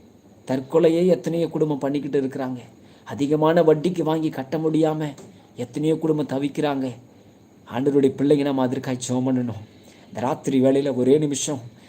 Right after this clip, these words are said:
கண்களை மூடி, இந்த கடனை வாங்கி ரொம்ப கஷ்டப்படுற குடும்பங்களுக்காக நம்ம ஜெபம் பண்ண போறோம். நம்ம தேசத்துல இன்னைக்கு முக்காவாசி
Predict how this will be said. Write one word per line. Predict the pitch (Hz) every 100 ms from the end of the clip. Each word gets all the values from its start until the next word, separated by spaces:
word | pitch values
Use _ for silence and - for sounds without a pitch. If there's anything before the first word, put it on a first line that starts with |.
| -
கண்களை | - 131 156 151
மூடி, | 139 151 151
இந்த | 139
கடனை | - 127 151 151
வாங்கி | 135 147 165 151 135 - - - - - - -
ரொம்ப | 131 156 185 214 156
கஷ்டப்படுற | - 185 180 170 156
குடும்பங்களுக்காக | 151 165 170 156 147 147
நம்ம | 139 127
ஜெபம் | 147 139
பண்ண | 131 127
போறோம். | 131 123 107 - - - - - -
நம்ம | 113
தேசத்துல | 117 151 147 147 - 147 131 - - - - - - -
இன்னைக்கு | 120 131 127 139 117 - - _ - - -
முக்காவாசி | 120 - 147 147 160 170 160